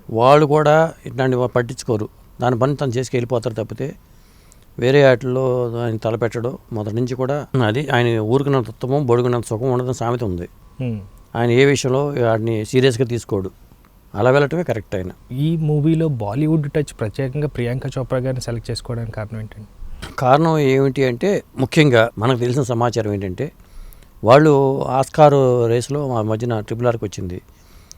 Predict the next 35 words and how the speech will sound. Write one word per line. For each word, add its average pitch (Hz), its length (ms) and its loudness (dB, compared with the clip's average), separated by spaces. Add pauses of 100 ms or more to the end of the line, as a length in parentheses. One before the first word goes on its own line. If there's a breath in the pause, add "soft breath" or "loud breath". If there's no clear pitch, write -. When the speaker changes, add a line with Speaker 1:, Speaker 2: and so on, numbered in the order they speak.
(200 soft breath)
Speaker 1:
అక్కడ 143 260 2
కొన్ని, 135 260 2
అక్కడ 127 380 2
చొరవగా 151 280 6
వీళ్ళు 139 200 4
వెళ్ళగడానికి 135 640 2
ఒక 135 180 -2
వేదికని 143 580 -2
ప్రియాంక 127 340 -2
చోప్రా 127 320 -2
కల్పించింది 117 600 -2
అనేది 127 300 -2
అప్పట్లో 131 340 -2
వార్తలు 113 300 0
వచ్చింది. - 420 -8
Speaker 2:
ఆ 143 40 2
పుష్ప - 380 -2 (300)
మానియా 135 400 0
లాగా 135 440 -2 (120)
కొంచెం. 143 340 0
Speaker 1:
ఆ, 139 220 6
కొంత 139 260 0 (420)
ప్రియాంక 156 260 6 (120)
చోప్రా 151 220 2
అక్కడ 156 300 0
నార్త్, 139 340 6
అక్కడ 131 240 4
హాలీవుడ్లో 143 560 6
కొంత 131 220 0
సినిమా 135 380 -2
చేసి 143 180 -4
ఉంది 131 120 -2
కాబట్టి 123 280 0
ఆవిడకి 123 420 -4
Speaker 2:
Hmm. 117 160 -4